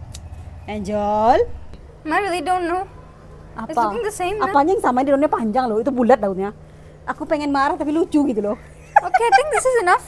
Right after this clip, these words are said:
Speaker 1: No.
Speaker 2: Oh.
Speaker 1: Pengen marah tapi lucu.
Speaker 2: How does this looking same?
Speaker 1: Apaan sama?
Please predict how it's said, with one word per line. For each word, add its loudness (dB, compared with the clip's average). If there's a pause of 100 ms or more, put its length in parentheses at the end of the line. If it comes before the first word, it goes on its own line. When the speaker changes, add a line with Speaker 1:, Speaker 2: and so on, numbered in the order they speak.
(120)
Speaker 1:
No. 2 (1080)
Speaker 2:
Oh. -4 (1160)
Speaker 1:
Pengen -14
marah -10
tapi -12
lucu. -10 (1120)
Speaker 2:
How -2
does -4
this -8
looking 2
same? -4 (380)
Speaker 1:
Apaan -4
sama? -6